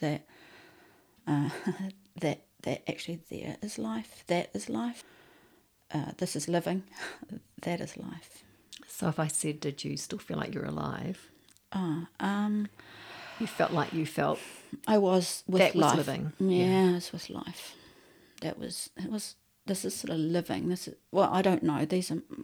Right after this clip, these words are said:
Speaker 1: I can't say that
Speaker 2: Sure,
Speaker 1: this is what it
Speaker 2: that's
Speaker 1: is.
Speaker 2: fine.
Speaker 1: <laughs> But my feeling would be that that is life, and we have this life inside of us that makes us able to live.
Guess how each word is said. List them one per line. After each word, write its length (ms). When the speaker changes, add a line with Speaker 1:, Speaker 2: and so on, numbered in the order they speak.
Speaker 1:
I 100
can't 360
say 280
that 120
Speaker 2:
Sure, 180
Speaker 1:
this 100
is 100
what 120
it 100
Speaker 2:
that's 280
Speaker 1:
is. 80
Speaker 2:
fine. 260
Speaker 1:
<laughs> 360
But 320
my 220
feeling 420
would 240
be 260
that 380
that 200
is 160
life, 540
and 460
we 140
have 340
this 220
life 380
inside 480
of 120
us 420
that 260
makes 260
us 260
able 300
to 200
live. 360